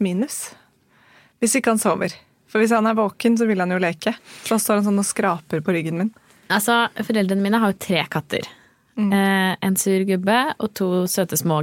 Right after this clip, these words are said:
Speaker 2: gigantiske skogkatter. Og han mener at det er et fenomen på hjemmekontor, eh, at katter er veldig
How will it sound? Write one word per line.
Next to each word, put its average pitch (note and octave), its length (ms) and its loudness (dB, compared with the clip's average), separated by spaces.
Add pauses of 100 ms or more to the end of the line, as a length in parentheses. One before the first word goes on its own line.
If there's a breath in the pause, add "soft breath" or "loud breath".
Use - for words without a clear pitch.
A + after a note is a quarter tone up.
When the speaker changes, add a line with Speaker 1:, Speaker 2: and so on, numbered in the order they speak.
Speaker 2:
gigantiske D3+ 400 0
skogkatter. C3+ 720 -2 (800 loud breath)
Og A#3 160 -6
han E4 320 2
mener D#3+ 320 0 (160)
at - 160 0
det - 80 0
er F#3 320 2
et - 240 -4
fenomen G#3+ 560 4 (160)
på G3+ 240 4
hjemmekontor, F#3 880 2 (320)
eh, G3+ 240 4
at - 380 -6 (340)
katter - 640 0 (420 soft breath)
er F#3 300 2
veldig G3 240 0